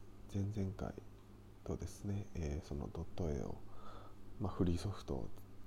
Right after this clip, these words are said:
どれを使って、えー、どういうふうに描いていたっていうのをですね、えー、配信しておりますので、えー、そちらを聞いてい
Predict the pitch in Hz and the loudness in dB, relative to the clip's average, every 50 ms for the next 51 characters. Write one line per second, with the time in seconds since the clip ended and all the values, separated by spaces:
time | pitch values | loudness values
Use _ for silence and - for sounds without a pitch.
0 | - - - - - - - 92 82 71 58 - - - - - - - - - | -8 -8 -10 -10 -4 2 4 6 6 6 4 2 0 -2 -4 -4 -4 -4 -4 -4
1 | - - - 80 - - - - - - - - - - - - 76 73 67 - | -2 2 2 2 2 2 0 -2 -2 -2 -4 -4 -6 -6 -2 0 2 2 4 4
2 | 76 73 90 113 113 71 - - - 78 78 - - - - - - - - - | 4 4 4 4 4 2 2 2 2 2 2 0 0 -2 -2 -2 -4 -4 -6 -10
3 | - - - 120 104 90 71 - - - - - 98 80 - - - - - - | -4 0 2 2 2 2 2 -2 -4 -6 -4 -2 -2 -2 -2 -2 -4 -4 -4 -4
4 | - - - - - - - - 76 - - - - - - - - - - - | -4 -4 -8 -8 -8 -4 -2 0 0 0 -2 -4 -4 -4 -4 -4 -4 -2 -2 -4
5 | - - - - - - - - 123 - - - - - - - - - - - | -4 -6 -6 -8 -6 -4 -2 -2 -2 -2 -4 -8 -10 -10 -10 -10 -10 -8 -4 -2
6 | 113 101 101 - 127 - - 139 139 139 - - 135 - - - - | 0 0 0 0 -2 0 0 0 0 0 0 0 -2 0 0 0 0